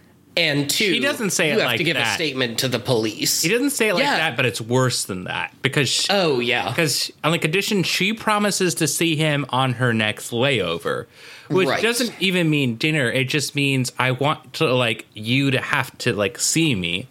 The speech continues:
Speaker 2: And she says, yes, she'd like that.
Speaker 1: Yeah.
Speaker 2: But then he says, "Yeah, you have to go to police," which is what she didn't wanna do in the first place, is like,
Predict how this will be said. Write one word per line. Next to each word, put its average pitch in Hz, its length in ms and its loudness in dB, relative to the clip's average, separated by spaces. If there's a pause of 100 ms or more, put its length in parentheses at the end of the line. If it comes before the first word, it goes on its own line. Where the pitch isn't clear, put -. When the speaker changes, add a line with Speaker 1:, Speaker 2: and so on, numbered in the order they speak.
Speaker 2:
And 135 80 2
she 202 100 2
says, 143 440 -2 (320)
yes, 104 600 0
she'd 101 280 -2
like 113 300 0
that. 90 100 2
Speaker 1:
Yeah. 110 240 0 (340)
Speaker 2:
But 147 120 2
then 185 100 2
he 175 160 2
says, 214 340 0
"Yeah, 160 200 2
you 139 80 2
have 135 100 0
to 139 60 -10
go 143 60 0
to 127 80 2
police," 135 400 0 (240)
which 175 200 0
is 170 100 0
what 190 160 0
she 208 160 0
didn't 226 240 0
wanna 226 220 0
do 226 160 0
in 226 80 2
the 196 100 0
first 254 400 -2
place, 123 380 0
is 156 180 0
like, 151 300 -2